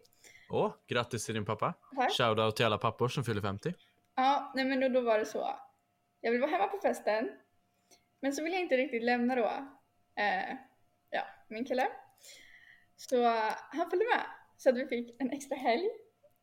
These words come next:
Speaker 2: Och det var hur bra som helst. Så fick han så träffa min familj och mina,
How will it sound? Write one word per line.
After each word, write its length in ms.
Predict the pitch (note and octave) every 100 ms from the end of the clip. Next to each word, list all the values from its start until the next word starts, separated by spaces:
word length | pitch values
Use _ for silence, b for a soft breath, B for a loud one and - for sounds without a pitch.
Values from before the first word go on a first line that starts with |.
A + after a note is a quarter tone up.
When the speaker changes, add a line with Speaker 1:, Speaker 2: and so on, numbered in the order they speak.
| _
Speaker 2:
Och 140 | C4
det 100 | B3
var 560 | B3+ A#3 G#3+ G#3 - - - _
hur 120 | - A3
bra 100 | A#3+
som 120 | B3
helst. 240 | C4+ B4+ - _ -
Så 160 | - C4+
fick 180 | B3
han 260 | G#3 G#3 D4
så 260 | - - B B B B -
träffa 260 | - -
min 220 | C4+ C#4+ D4
familj 840 | F4 D#4+ A#3+ A3+ D4 D#4+ D4 B3+
och 60 | C4
mina, 480 | F4 F4 F4 E4